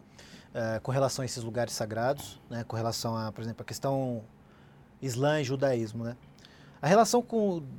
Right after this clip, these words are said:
da comunidade islâmica com os judeus depende da, de qual região a gente tá falando,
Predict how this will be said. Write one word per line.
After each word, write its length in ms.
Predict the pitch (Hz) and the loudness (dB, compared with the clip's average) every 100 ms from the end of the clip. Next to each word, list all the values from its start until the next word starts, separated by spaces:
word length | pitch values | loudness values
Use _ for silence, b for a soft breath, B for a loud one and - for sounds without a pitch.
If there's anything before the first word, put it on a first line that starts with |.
| - | -4
da 140 | 139 | 0
comunidade 480 | 139 160 151 151 135 | 0 0 6 6 6
islâmica 540 | 139 123 147 151 135 135 | -2 4 4 4 0 -4
com 180 | 165 | 0
os 80 | 180 | 0
judeus 560 | 147 139 180 208 - - - - - 107 | 0 2 4 2 0 -12 -20 -20 -20 -4
depende 460 | 156 196 220 226 185 | 0 2 2 2 6
da, 220 | 170 151 | 8 8
de 220 | 123 117 | 6 -4
qual 180 | 202 143 | 2 4
região 280 | 139 127 135 | 4 4 0
a 40 | |
gente 180 | 127 - | -2 -2
tá 100 | - | -4
falando, 400 | - 180 202 220 | 2 4 4 0